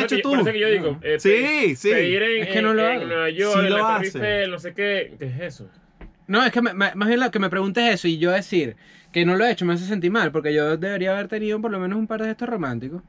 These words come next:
Speaker 2: Algo has hecho, estoy seguro, te
Speaker 1: Te
Speaker 2: da
Speaker 1: he hecho
Speaker 2: pena.
Speaker 1: muy becerro.
Speaker 3: Sí.
Speaker 1: La
Speaker 2: No,
Speaker 1: verdad,
Speaker 2: no, a él
Speaker 1: la
Speaker 2: le
Speaker 1: verdad.
Speaker 2: enca-, no, no, a él le encanta hacerse el becerro, que es otra
Speaker 3: No,
Speaker 2: cosa.
Speaker 3: no, yo soy una persona
Speaker 2: De hecho, es más sensible que to-, que cualquier
Speaker 3: Sí, pero
Speaker 2: vaina.
Speaker 3: no, no soy, no
Speaker 1: Mira,
Speaker 3: soy
Speaker 1: no,
Speaker 3: así.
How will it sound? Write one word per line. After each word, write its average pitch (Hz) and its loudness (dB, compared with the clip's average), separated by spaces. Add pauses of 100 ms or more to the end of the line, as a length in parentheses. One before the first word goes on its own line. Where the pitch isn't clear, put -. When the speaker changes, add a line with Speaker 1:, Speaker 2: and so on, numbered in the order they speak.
(280)
Speaker 2:
Algo 185 0
has 208 -6
hecho, 208 -4
estoy 190 -6
seguro, 202 0
te 165 -4
Speaker 1:
Te 139 0
Speaker 2:
da 139 2
Speaker 1:
he - 2
hecho 147 2
Speaker 2:
pena. - 0
Speaker 1:
muy 123 -2
becerro. 107 -8 (200)
Speaker 3:
Sí. 117 -6 (640)
Speaker 1:
La 107 -6
Speaker 2:
No, 160 0
Speaker 1:
verdad, 185 4
Speaker 2:
no, 190 2
a 175 2
él 156 0
Speaker 1:
la 170 -2
Speaker 2:
le 180 -2
Speaker 1:
verdad. 202 -6
Speaker 2:
enca-, - -14
no, 180 -2
no, 156 -2
a 147 -4
él 165 2
le 196 0
encanta 214 -6
hacerse 170 -8
el 175 -4
becerro, 123 -6
que - -14
es 120 -8
otra 131 -8
Speaker 3:
No, 165 2
Speaker 2:
cosa. 143 -2
Speaker 3:
no, 135 -8
yo 165 0
soy 208 2
una 208 2
persona 180 0
Speaker 2:
De 185 2
hecho, 277 2
es 262 2
más 262 0
sensible 262 0
que 180 -2
to-, 175 -8
que 180 -2
cualquier 175 0
Speaker 3:
Sí, 185 4
pero 214 4
Speaker 2:
vaina. 156 0
Speaker 3:
no, 160 -2
no 160 -4
soy, 185 -2
no 170 2
Speaker 1:
Mira, 208 2
Speaker 3:
soy 180 -2
Speaker 1:
no, 214 0
Speaker 3:
así. 170 0